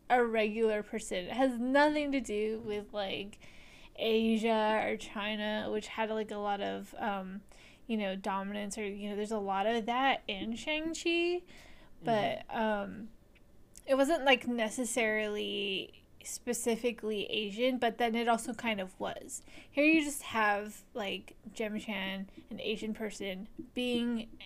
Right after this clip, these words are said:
Speaker 1: a person in a movie, character in a movie, and her ethnicity, her race has nothing to do with her character, as well as all the other characters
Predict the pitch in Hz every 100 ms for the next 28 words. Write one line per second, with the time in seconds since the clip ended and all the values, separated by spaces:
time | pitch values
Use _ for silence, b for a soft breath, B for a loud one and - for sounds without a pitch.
0 | 185 226 226 220 208 214 - - - 247
1 | 339 - 220 156 101 226 226 - - 233
2 | 220 214 254 269 - - 262 302 285 226
3 | 220 202 208 240 214 190 214 B B B
4 | B 220 233 226 254 254 240 240 - -
5 | - - 233 226 - 220 226 233 247 262
6 | 247 247 214 185 185 233 - 240 214 -
7 | 196 196 196 - 233 240 208 202 196 196
8 | - 196 - 190 - 226 247 - - B
9 | B B B - 240 254 262 262 233 247
10 | 277 262 240 226 226 214 220 - - -
11 | - - - 240 240 226 226 214 226 226
12 | 226 233 220 220 214 196 196 196